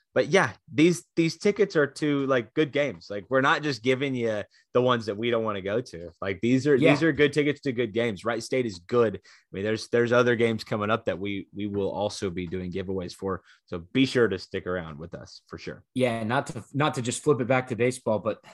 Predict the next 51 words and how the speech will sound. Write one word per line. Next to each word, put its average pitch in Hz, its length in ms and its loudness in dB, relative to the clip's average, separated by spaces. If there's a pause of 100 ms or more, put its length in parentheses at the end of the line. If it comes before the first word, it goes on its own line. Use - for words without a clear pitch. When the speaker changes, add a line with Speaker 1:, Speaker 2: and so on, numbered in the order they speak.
(160)
Speaker 2:
to - 120 -4
Kate's 147 340 -2
point, 131 280 0
Wright 143 200 2
State 160 240 -2
is 110 140 -4
good. 123 240 -4
These 123 160 -2
games 156 180 -2
are 139 60 -8
gonna 131 100 -2
be 110 60 -6
good. 123 160 -2
They, 143 160 0 (340)
their 160 140 4
record 165 340 2
right 143 140 4
now, 135 100 -2
they 139 80 -2
don't 147 80 0
have 147 80 -2
any 135 120 -4
wins, 135 340 -6
but 123 100 -10
they 131 80 -4
played 143 200 -2
Georgia 135 280 0
Tech, - 420 -10
who's 101 200 -6
ranked, 117 240 -4
like, 113 160 0
eleventh. 110 500 0 (320)
Speaker 1:
Yeah, 101 140 4
Speaker 2:
So - 200 2
Speaker 1:
right. 110 240 6 (500)
Speaker 2:
Wright 156 260 4
State 165 300 4
is 139 160 2
going 135 220 0
to 131 60 0
be 113 380 -2 (140)
some 127 180 -6
tough 139 300 2
battles 113 340 0
this 101 160 -10
weekend, 104 300 -6
especially 123 420 -2
with 113 140 -2
the - 80 -6
cold 104 280 -2
weather. 98 400 0